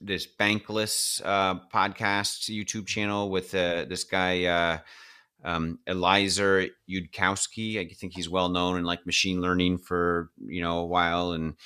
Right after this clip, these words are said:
he's basically such a doomsday guy. Like, I listen to it. If you want, <laughs> if you listen to that podcast, it's gonna really make, if you take it seriously, it really freaks you out.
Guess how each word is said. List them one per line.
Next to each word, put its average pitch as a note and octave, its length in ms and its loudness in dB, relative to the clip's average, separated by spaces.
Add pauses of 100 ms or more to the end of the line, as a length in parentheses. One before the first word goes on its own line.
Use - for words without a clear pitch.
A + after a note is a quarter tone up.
(180)
he's C3+ 260 6
basically G#2+ 540 6
such - 260 0
a F#2+ 60 0
doomsday F2+ 1400 4 (240)
guy. F#2 380 6
Like, F2 160 0
I F#2 80 2
listen G2 280 0
to F#2 200 2
it. F2 160 2
If - 120 -8
you G#2 100 -2
want, A2+ 180 0
<laughs> - 40 -8
if - 380 -8
you C3 80 2
listen D3+ 160 8
to C#3 60 12
that C3 160 10
podcast, A#2+ 220 12
it's G#2+ 120 6
gonna A2+ 220 2
really A2+ 240 6
make, G#2+ 260 2
if G#2 160 -6
you G2+ 80 -8
take B2 160 0
it G#2 100 -2
seriously, G#2 500 2
it F#2 120 0
really F#2+ 300 0
freaks - 340 -4
you F#2+ 120 4
out. F2+ 320 8